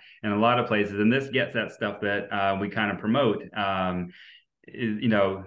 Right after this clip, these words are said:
with the vegetation ma-, you know, with appropriate vegetation management, a lot of places are now, you know, they are, um,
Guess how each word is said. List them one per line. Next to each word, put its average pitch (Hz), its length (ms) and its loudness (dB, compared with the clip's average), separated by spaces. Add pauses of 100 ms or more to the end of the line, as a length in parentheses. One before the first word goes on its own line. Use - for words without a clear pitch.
with 117 220 0
the 120 140 2
vegetation 127 640 2
ma-, 131 80 2
you 131 160 -6
know, 98 340 -2
with 131 240 -2
appropriate 139 460 -2
vegetation 120 440 -2
management, 117 360 0
a - 20 0
lot 117 180 4
of 117 60 -8
places 110 300 -2
are 104 100 0
now, 104 440 0 (260)
you 104 80 -6
know, 98 180 2
they 98 220 0
are, 95 540 0
um, 87 520 -2